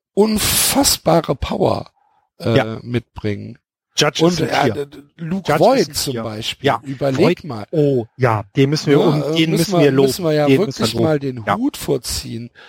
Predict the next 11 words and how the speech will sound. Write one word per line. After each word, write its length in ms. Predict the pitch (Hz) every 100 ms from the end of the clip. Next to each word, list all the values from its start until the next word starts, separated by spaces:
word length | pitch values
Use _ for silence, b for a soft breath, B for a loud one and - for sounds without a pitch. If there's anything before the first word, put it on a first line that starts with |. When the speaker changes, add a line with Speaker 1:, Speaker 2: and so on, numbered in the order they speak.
| B B -
Speaker 2:
Ja. 360 | 117 131 123
Speaker 1:
Äh, 60 | 117
der 180 | - 113
hat 160 | 139 -
eine, 400 | 123 131 123 -
eine 200 | 123 120
super 640 | 113 143 202 202 175 147
Serie 460 | 143 190 196 196
gespielt 560 | 165 - - 151 151 147
und 240 | 135 139 -
ist 400 | 143 - -